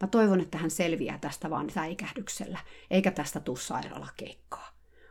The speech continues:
Onneksi mä olin jo alkuviikosta sanonut hänelle, että mä menen Leoa katsomaan tänään.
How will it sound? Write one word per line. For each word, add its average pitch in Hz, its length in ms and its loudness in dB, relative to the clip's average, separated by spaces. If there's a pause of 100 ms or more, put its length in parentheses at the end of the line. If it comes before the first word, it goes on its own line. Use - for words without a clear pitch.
(140)
Onneksi 240 380 10
mä 156 100 4
olin 147 160 4
jo 147 80 2
alkuviikosta 143 680 -2
sanonut 147 440 0
hänelle, 143 320 0
että - 180 -4
mä 165 140 2
menen 151 280 4
Leoa 135 240 4
katsomaan 135 600 -8
tänään. - 400 -8